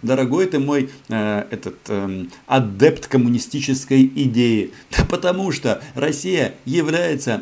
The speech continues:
страной-агрессором и оккупантом украинской земли. И, э, даже если когда-нибудь Зеленского переизберут, позиция Р Ф вряд ли, едва ли изменится.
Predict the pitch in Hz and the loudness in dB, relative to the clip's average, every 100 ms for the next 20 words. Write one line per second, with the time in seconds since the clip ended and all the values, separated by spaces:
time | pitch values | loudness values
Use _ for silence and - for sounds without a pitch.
0 | - - 151 151 160 170 131 - - 165 | -6 -4 -2 -2 -2 -2 -2 -4 -4 -2
1 | 143 151 170 - 131 120 117 170 156 143 | 0 0 -2 -4 -4 -2 -2 -2 -2 -2
2 | 143 139 147 170 160 156 139 139 131 - | -4 -2 -4 -4 -4 -4 -2 2 4 2
3 | - 165 170 180 151 107 - - - 123 | -2 -4 -4 -2 0 0 -2 -16 -8 -2
4 | 123 113 120 131 127 156 160 120 107 120 | 0 2 6 6 6 2 2 2 2 2
5 | 156 135 120 123 117 165 143 127 107 - | 0 -2 -4 -2 -2 -2 0 0 -2 -6
6 | 104 98 113 143 135 120 117 139 131 120 | -8 -4 -2 -2 -4 -4 -4 -2 0 0
7 | 104 101 104 135 147 139 - - - 117 | -2 -2 -2 -2 -4 -8 -20 -14 -6 -4
8 | 120 113 117 110 - 127 160 175 - - | -4 -6 -6 -6 -4 -4 -4 -8 -14 -20
9 | - 131 117 117 98 120 113 95 85 - | -6 -4 -2 -2 -2 -6 -8 -10 -10 -12
10 | 139 165 131 107 90 110 143 147 143 - | -6 -4 -2 -2 -2 0 2 0 0 -4
11 | - 147 113 110 101 95 - 101 | 2 2 4 0 -2 -6 -10 -12